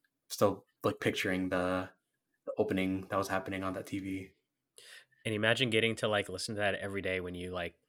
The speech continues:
Speaker 2: start playing.
Speaker 1: I know.
Speaker 2: <laughs>
Speaker 1: Like, the,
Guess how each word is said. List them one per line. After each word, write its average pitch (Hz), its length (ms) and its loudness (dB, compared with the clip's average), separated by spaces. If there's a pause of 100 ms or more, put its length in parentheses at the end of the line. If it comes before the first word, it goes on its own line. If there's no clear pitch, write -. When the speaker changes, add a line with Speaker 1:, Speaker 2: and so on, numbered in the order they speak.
(520)
Speaker 2:
start 92 240 -2
playing. 80 260 -10 (540)
Speaker 1:
I 110 100 0
know. 110 180 4 (300)
Speaker 2:
<laughs> 143 100 8 (1160)
Speaker 1:
Like, - 180 -6
the, 127 180 0